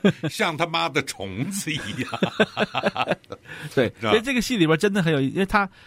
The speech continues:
Speaker 1: 有一个，有一场戏是什么呢？
Speaker 2: 嗯。
Speaker 1: 是这个丹尼，就这个丹尼和保罗，丹尼
Speaker 2: 嗯。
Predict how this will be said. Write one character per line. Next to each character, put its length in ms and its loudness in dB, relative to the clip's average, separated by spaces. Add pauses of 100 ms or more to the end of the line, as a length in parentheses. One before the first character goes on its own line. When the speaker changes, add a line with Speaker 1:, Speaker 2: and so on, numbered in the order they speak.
Speaker 1:
有 140 6
一 100 8
个， 180 4
有 160 2
一 60 4
场 220 4
戏 180 0
是 80 2
什 100 -2
么 80 -2
呢？ 300 0
Speaker 2:
嗯。 60 -4
Speaker 1:
是 200 4
这 120 2 (120)
个 540 0
丹 200 4
尼， 300 0 (140)
就 100 2
这 220 2
个 100 2 (140)
丹 160 4
尼 80 2
和 80 -2
保 140 2
罗， 180 0
丹 180 2
尼 180 2
Speaker 2:
嗯。 80 -2